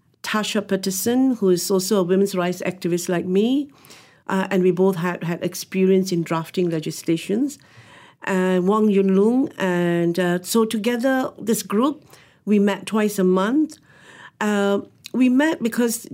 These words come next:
James, the late James, he did a brilliant job of a comparative study of the Act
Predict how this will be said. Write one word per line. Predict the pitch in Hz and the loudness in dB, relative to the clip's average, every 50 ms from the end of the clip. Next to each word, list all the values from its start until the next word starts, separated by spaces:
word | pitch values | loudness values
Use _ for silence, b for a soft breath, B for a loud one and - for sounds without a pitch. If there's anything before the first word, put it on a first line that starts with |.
| 190 | -8
James, | 185 - 240 254 262 277 254 175 156 170 - - | -4 -2 0 2 2 4 4 4 2 2 -2 -4
the | 202 190 | -2 0
late | 190 226 220 - | 0 0 0 0
James, | - 220 220 202 185 180 - - | 0 2 2 4 2 0 -2 -6
he | - - 240 | -4 -4 -2
did | 220 285 262 | 0 0 0
a | 285 240 | 0 0
brilliant | 196 - - _ - 254 269 302 320 330 330 330 311 285 240 - | -2 -4 -10 _ 0 2 4 6 6 6 6 6 4 4 2 2
job | 196 180 135 117 113 - - B B B B B B B B B - | 0 0 0 -2 -4 -8 -14 B B B B B B B B B -2
of | 220 185 202 | -2 -2 -2
a | |
comparative | 196 - - 214 208 196 190 208 247 262 254 254 285 269 - | -2 0 2 2 2 2 0 0 0 0 0 0 0 -2 -2
study | - - 214 196 175 170 170 180 196 196 - | -2 0 0 0 2 4 2 2 2 -2 -4
of | - - 202 190 190 180 | -2 -2 -2 -2 -2 -2
the | 196 190 185 - - - - | 0 0 0 0 -2 -6 -6
Act | 233 285 311 302 - - _ - | -4 -4 -4 -4 -8 -12 _ -12